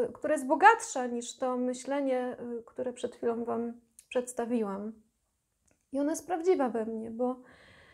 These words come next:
y, bo ja martwię się przyszłością, ale w takim dobrym tego słowa znaczeniu,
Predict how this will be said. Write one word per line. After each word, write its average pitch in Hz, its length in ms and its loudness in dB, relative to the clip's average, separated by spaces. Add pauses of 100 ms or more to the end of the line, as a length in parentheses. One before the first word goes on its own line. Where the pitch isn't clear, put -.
(580)
y, 247 240 -2 (280)
bo 262 180 0
ja 339 180 4 (380)
martwię 302 960 2
się 254 600 0 (400)
przyszłością, 254 1120 0 (400)
ale 320 160 -4
w - 60 -20
takim 392 240 -4 (100)
dobrym 359 300 2
tego 247 220 -2
słowa 240 400 -4
znaczeniu, 226 760 -8